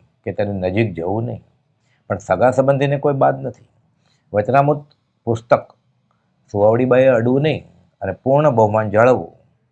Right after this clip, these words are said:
પણ સગા સંબંધી, નજીકના સ્નેહીઓને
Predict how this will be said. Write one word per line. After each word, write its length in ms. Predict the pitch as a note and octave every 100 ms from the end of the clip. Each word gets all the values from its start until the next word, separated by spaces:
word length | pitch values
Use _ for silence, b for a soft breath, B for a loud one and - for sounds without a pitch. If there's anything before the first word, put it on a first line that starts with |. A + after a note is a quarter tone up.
| _ _ -
પણ 200 | G#2+ G2+
સગા 340 | - G2+ A#2 A2+
સંબંધી, 640 | G2+ G2 A2 A2 A2+ A#2+ _ _ _ _ -
નજીકના 480 | G2 G#2+ A2+ A#2 A2
સ્નેહીઓને 800 | G#2 G#2+ B2+ D#3 B2+ E2+ E2